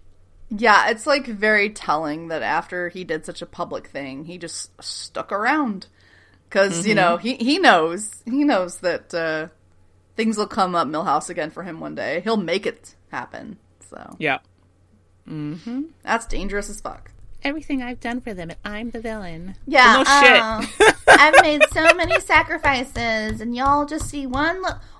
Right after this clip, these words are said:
Speaker 1: one tiny little thing that I did that killed a bunch of people, and I'm suddenly this awful dude.
Speaker 2: Yeah, fuck off.
Speaker 1: He can get bent. <laughs> Yeah.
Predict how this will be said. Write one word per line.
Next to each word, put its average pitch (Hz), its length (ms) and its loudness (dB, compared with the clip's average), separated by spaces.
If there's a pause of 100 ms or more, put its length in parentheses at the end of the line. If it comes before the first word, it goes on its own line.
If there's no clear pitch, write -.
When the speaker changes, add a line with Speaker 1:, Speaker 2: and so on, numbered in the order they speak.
Speaker 1:
one 622 300 0
tiny 539 260 -10 (220)
little 508 260 2
thing 494 260 0
that 381 60 -2
I 302 160 4
did 247 320 0
that 220 140 -10
killed 349 240 -8
a 359 40 -10
bunch 349 220 -8
of 339 100 -14
people, 208 600 -10
and 180 120 -14
I'm 247 400 -8
suddenly 262 520 -10
this 262 320 -16
awful 262 280 -6
dude. 170 600 -12 (880)
Speaker 2:
Yeah, 127 320 -8
fuck 262 300 -8
off. - 400 -14
Speaker 1:
He 370 100 0
can 359 140 0
get 190 240 -2
bent. 403 420 6
<laughs> - 20 -
Yeah. 359 840 10